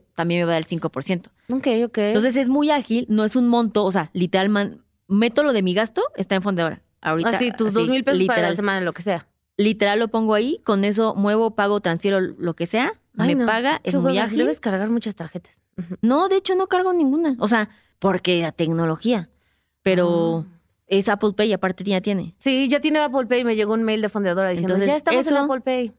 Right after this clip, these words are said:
Speaker 1: eso está chido.
Speaker 2: Apple Pay está cabrón. Vamos a
Speaker 1: Sí, eso está chido, funciona bien. Y
Speaker 2: Entonces,
Speaker 1: quiero,
Speaker 2: a ver, a ver,
Speaker 1: espera,
Speaker 2: pregunta.
Speaker 1: quiero resaltar este feature que es muy
Speaker 2: Ajá.
Speaker 1: importante. Que una cuenta de débito
Speaker 2: Ujú.
Speaker 1: sin secuestrar tu dinero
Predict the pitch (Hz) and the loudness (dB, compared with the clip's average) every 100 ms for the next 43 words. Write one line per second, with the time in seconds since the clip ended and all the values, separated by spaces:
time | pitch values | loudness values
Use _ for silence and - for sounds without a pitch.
0 | - 240 277 285 269 262 240 233 254 233 | -2 0 0 -2 -2 0 2 2 0 -4
1 | - 160 - _ _ _ 196 - - _ | -6 -10 -14 _ _ _ -12 -12 -14 _
2 | _ - 175 165 _ _ _ _ _ 220 | _ -4 -2 -2 _ _ _ _ _ 0
3 | 254 254 269 - 269 277 269 185 214 226 | 0 0 -2 0 2 2 0 -2 0 0
4 | 220 226 254 - _ _ _ _ _ _ | 0 0 0 -4 _ _ _ _ _ _
5 | _ _ _ _ _ _ _ 233 233 240 | _ _ _ _ _ _ _ 0 0 -2
6 | - 294 302 403 359 311 262 202 - 294 | -4 0 2 2 2 0 -2 -4 -2 2
7 | 220 - 175 262 277 285 233 190 196 208 | 2 0 0 4 4 4 2 2 2 0
8 | 208 220 214 196 220 185 196 190 170 170 | 0 0 0 0 0 2 2 2 0 0
9 | 160 - _ _ _ - 233 294 359 - | -4 -8 _ _ _ 0 2 2 0 2
10 | 262 247 262 226 196 185 - - - _ | 2 4 2 2 2 0 -2 -12 -16 _
11 | _ _ 254 233 202 240 233 226 - _ | _ _ -2 0 2 2 2 0 -4 _
12 | _ _ _ _ _ _ - - 226 233 | _ _ _ _ _ _ -6 -2 0 2
13 | 214 208 226 233 269 220 190 143 | 2 2 0 0 0 0 0 -4